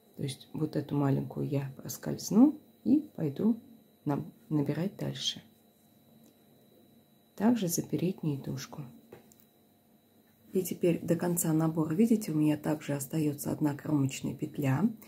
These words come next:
Ее я не набираю. И начиная от середины у меня уже набрано сорок три петли. Почему на этой стороне получилось больше?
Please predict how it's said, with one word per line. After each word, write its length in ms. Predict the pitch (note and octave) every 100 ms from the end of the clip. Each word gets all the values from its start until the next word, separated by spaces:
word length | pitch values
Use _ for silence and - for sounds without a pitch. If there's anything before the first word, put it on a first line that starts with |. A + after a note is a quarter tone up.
| - -
Ее 360 | F3 F#3 D#3+ C#3+
я 240 | - D3+ -
не 220 | F#3 G3
набираю. 720 | F3 C3+ D3 D3 C#3 C#3 F#3+ C4 - - - - - -
И 280 | F#3+ F#3 -
начиная 640 | E3 E3 - E3+ D#3 D3+ -
от 220 | D#3 D3
середины 680 | - D3 C#3+ C#3 F3 A#3 C#4+ -
у 60 |
меня 320 | D#3 C#3+ C#3
уже 220 | D3+ F3+ A3+
набрано 420 | A3+ A3 A3 A3+
сорок 560 | - - D3 D#3 F3
три 320 | - D#3+ D#3 E3 - -
петли. 400 | F3+ - C3+ B2 -
Почему 540 | D3 - G#3 C4+ C4+ - -
на 380 | F3 E3 D#3+ C#3+ - - - - - _ _ - -
этой 220 | G#3 G#3+
стороне 360 | - D3+ D3 D#3
получилось 440 | D#3+ C#3 E3 D#3
больше? 460 | D3+ D3 C3+ -